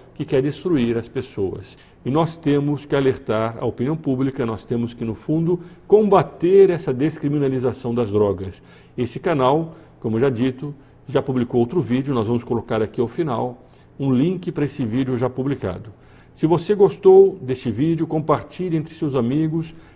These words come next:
e deixe os seus comentários. Todos os primeiros comentários são lidos, na medida do possível são respondidos. Então deixe os seus comentários, compartilhe entre seus amigos esse,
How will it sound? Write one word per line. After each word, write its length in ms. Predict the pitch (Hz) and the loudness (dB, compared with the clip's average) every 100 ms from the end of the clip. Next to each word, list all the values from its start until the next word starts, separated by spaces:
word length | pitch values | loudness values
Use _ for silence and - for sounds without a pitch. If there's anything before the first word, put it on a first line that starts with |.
| - | -6
e 80 | 143 | 4
deixe 320 | 139 165 165 | 8 8 6
os 60 | 127 | -6
seus 140 | 135 | -4
comentários. 680 | - 117 98 135 160 147 - | -2 -2 -2 0 0 0 0
Todos 200 | 165 156 | 0 0
os 140 | 127 | -4
primeiros 380 | - 123 143 - | -2 0 0 -2
comentários 580 | 131 113 98 135 135 120 | -2 -2 -2 -2 -2 -4
são 180 | 127 107 | -4 -2
lidos, 520 | 117 151 160 160 - - - - | 0 0 -2 -8 -14 -20 -20 -16
na 120 | - 117 | -6 -2
medida 220 | 127 127 | 0 0
do 100 | 131 | -2
possível 420 | 120 - 127 113 | -6 -6 -6 -6
são 160 | 120 110 | -6 -4
respondidos. 840 | 120 120 113 104 139 147 160 - - - - - - | -6 -4 -6 -4 -4 -4 -6 -12 -20 -20 -20 -20 -6
Então 160 | 175 | 2
deixe 240 | 170 196 190 | 6 6 4
os 60 | |
seus 160 | - - | -4 0
comentários, 760 | 160 131 - 143 160 160 - - - - - | 0 0 0 0 2 0 -6 -18 -20 -20 0
compartilhe 1000 | 196 208 208 170 - - 202 208 185 131 | 2 4 4 0 0 -10 -4 -2 0 0
entre 200 | 131 135 | -2 -4
seus 220 | - 143 | -4 0
amigos 460 | 131 120 139 127 110 | 0 0 -2 -2 -4
esse, 200 | 117 | -6